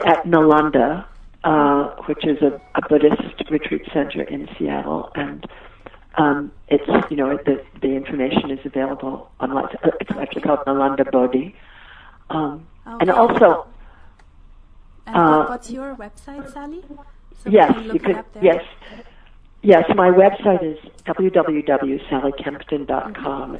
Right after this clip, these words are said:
Speaker 1: and you can find my schedule there. You can also, um, I also give, I give, uh,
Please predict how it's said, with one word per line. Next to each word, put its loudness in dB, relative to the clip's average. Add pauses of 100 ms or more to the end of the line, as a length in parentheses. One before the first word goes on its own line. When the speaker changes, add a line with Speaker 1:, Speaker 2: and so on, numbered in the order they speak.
Speaker 1:
and -8 (280)
you -8
can -14
find -4
my 0
schedule -2
there. -4 (340)
You -8
can -4
also, 2 (680)
um, 0 (400)
I 6
also 2
give, -2 (500)
I -2
give, 2
uh, -6